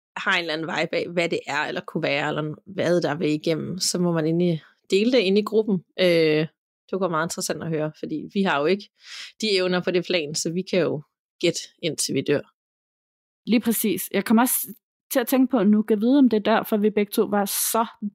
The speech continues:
Speaker 2: drænede, inden vi lige skulle, øh, mødes her i dag.
Speaker 1: På grund af det sidste?
Speaker 2: Ja, på grund af det sidste, og på grund af noget, der godt ved, at vi skal optage nu.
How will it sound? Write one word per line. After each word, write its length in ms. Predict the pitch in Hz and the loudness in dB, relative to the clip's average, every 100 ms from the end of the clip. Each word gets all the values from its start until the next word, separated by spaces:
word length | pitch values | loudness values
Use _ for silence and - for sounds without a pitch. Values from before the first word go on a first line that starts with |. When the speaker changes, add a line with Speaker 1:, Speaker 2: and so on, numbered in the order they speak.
| - | -2
Speaker 2:
drænede, 640 | 175 180 196 240 226 208 | 2 4 6 4 4 2
inden 320 | 175 202 214 | 2 4 4
vi 60 | 202 | 4
lige 180 | 196 202 | 2 2
skulle, 440 | - 208 196 190 | 0 0 2 2
øh, 140 | 185 180 | 4 4
mødes 240 | 180 208 | 4 2
her 100 | - | 0
i 20 | |
dag. 260 | - 208 - _ _ _ _ _ _ _ _ _ - | 0 0 -2 _ _ _ _ _ _ _ _ _ -10
Speaker 1:
På 60 | 208 | -2
grund 200 | 226 196 | 0 2
af 60 | |
det 100 | 202 | 2
sidste? 380 | 208 277 - - _ _ _ _ _ _ _ _ | 2 0 -2 -6 _ _ _ _ _ _ _ _
Speaker 2:
Ja, 120 | 233 226 | 2 2
på 100 | 247 | 2
grund 180 | 254 | 0
af 60 | 269 | 2
det 120 | 277 | 0
sidste, 320 | - 269 226 | 0 -2 0
og 100 | 240 | -2
på 160 | - 208 | -2 -6
grund 220 | - 247 220 | 0 0 4
af 80 | |
noget, 300 | 233 226 233 | 4 4 4
der 100 | 233 | 2
godt 200 | 208 214 190 | 0 0 2
ved, 220 | 202 214 226 | 2 2 0
at 60 | |
vi 60 | 208 | -2
skal 180 | - - | -2 -2
optage 440 | 208 - 226 175 | -2 -2 -2 2
nu. 280 | 202 214 | 4 4